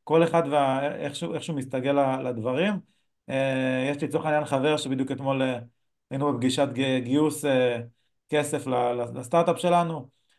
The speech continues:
אה, למאניטור, ו-, אה, פשוט הוא אמר שהוא, אה,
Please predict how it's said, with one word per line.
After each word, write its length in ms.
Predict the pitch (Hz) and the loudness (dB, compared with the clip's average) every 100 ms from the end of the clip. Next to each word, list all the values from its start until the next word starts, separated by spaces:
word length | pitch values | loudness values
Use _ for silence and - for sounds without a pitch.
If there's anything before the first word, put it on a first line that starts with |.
| _ - | _ -10
אה, 160 | 123 120 | -6 -4
למאניטור, 640 | - 165 180 175 180 165 | -2 0 0 4 4 6
ו-, 400 | 135 131 127 123 120 117 _ _ _ _ | 4 4 2 0 -2 -8 _ _ _ _
אה, 100 | 127 123 | -6 -4
פשוט 200 | 143 160 | 0 2
הוא 80 | |
אמר 200 | 151 160 | 6 4
שהוא, 240 | 156 170 165 | 4 4 6
אה, 600 | 156 151 147 143 139 | 6 6 6 4 2